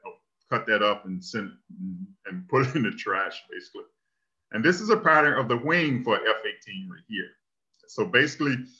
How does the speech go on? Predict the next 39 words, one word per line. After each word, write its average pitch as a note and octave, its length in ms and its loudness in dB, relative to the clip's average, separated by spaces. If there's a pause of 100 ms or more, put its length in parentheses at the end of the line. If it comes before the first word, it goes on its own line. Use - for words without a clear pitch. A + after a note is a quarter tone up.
(280)
and C#3+ 80 -6
so F#3 120 4
basically G3+ 380 4
what F3+ 100 6
we E3+ 120 0
use, F3+ 420 2
once F#3+ 240 -2
we F3+ 80 0
produce E3 340 0
the C3+ 180 -8
pattern, C3+ 300 2
we C3+ 80 0
lay C#3 220 4
up C#3 160 0
what - 160 -2
we - 80 -16
call C3 200 0
a, - 220 -2
a - 100 -6
gel D3+ 520 2
coat D#3+ 260 -2
around C3+ 320 2
it, C#3 140 -6 (140)
and A#2 120 -4
we B2+ 60 -4
let C#3 220 0
that B2+ 180 -4
gel D3 260 0
coat B2+ 240 -4
get - 140 -8
real D#3+ 200 -2
tacky C#3 440 -2
for A2 80 -18
about A2 220 -2 (120)
an B2 100 -6
hour, A#2 280 2
let A2+ 160 -4
it - 80 -16
sit. - 380 -4